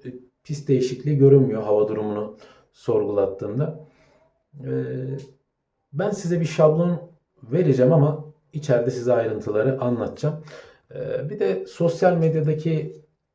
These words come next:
e, bilgi kirliliği var. Muhakkak benim de verdiğim bilgilerde atlar gelmiyor, yanılabiliriz ama mesela bugün birkaç tane tweet gördüm. Ya bir tane Arap atının dört yüz metrelik bir işini atmış.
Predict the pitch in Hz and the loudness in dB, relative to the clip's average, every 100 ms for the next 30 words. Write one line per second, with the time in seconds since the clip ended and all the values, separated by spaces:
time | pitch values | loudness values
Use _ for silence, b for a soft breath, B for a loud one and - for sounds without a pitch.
0 | - 123 127 120 120 139 180 160 170 - | -8 -4 -2 -2 -4 -2 -2 -2 -2 0
1 | 143 139 139 139 139 127 117 - - 127 | 0 2 2 4 4 4 2 -6 -2 2
2 | 208 226 175 139 143 135 131 120 113 107 | 2 2 2 4 6 8 8 8 4 0
3 | 107 107 101 101 101 98 101 101 B B | -6 -8 -8 0 2 2 -2 -4 B B
4 | B 107 101 107 104 104 104 101 98 101 | B -6 -4 0 0 2 0 0 -2 -2
5 | 101 101 104 104 175 135 151 156 160 151 | 0 -2 -2 -4 -2 -2 -2 0 0 2
6 | 147 147 135 165 - 139 135 131 139 - | 2 0 0 0 0 0 0 0 -4 -4
7 | 95 - - - _ _ - 131 147 147 | -4 -4 -10 -18 _ _ -10 -8 -4 -2
8 | 139 139 139 139 120 127 131 - B B | 2 2 2 2 2 2 0 -2 B B
9 | B 135 139 - 120 113 120 123 117 110 | B -4 -4 -4 -6 -4 -2 -2 -4 -8
10 | - 120 120 - - - - | -4 0 0 -4 -14 -16 -20